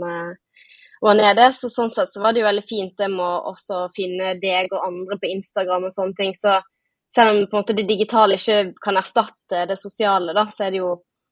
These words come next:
var det i hvert fall veldig fint å kunne ha litt meldingsutvekslinger. Det tror jeg også har betydd veldig mye da, at man kunne, ja, prate litt med noen der da. Eh,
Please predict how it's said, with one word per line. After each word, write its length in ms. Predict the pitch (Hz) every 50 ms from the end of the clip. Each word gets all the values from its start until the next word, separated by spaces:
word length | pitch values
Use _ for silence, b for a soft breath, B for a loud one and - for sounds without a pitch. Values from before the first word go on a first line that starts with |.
| _ _ _ -
var 100 | 214 208
det 60 | 196
i 20 |
hvert 140 | 202 196 -
fall 100 | 220 202
veldig 200 | 196 196 202 202
fint 300 | - 214 208 196 190 -
å 60 | 190
kunne 160 | 180 190 190 190
ha 60 | 190
litt 160 | 185 185 202
meldingsutvekslinger. 1040 | 185 180 180 185 190 190 196 - 196 175 - 185 185 - - - 196 180 180 185 185
Det 140 | 196 196 190
tror 140 | - 226 226
jeg 80 | 226 226
også 180 | 214 - 226
har 80 | 202 190
betydd 320 | 196 196 - 220 202 180
veldig 240 | 180 185 185 190 196
mye 280 | 196 185 180 185 196 185
da, 180 | 196 202 202 196
at 140 | 190 - 180
man 120 | 180 180
kunne, 380 | - 190 180 175 175 175 175 175 _ _ _ _ _ _ _ _ _ _ -
ja, 80 | 208 - - _ -
prate 320 | - 233 214 208 208 - 226 208
litt 160 | 196 196 -
med 140 | 208 190 185
noen 200 | 185 185 185 196
der 220 | 190 175 165 165
da. 120 | 185 233 294 B B B - -
Eh, 360 | 214 208 202 202 196 196 196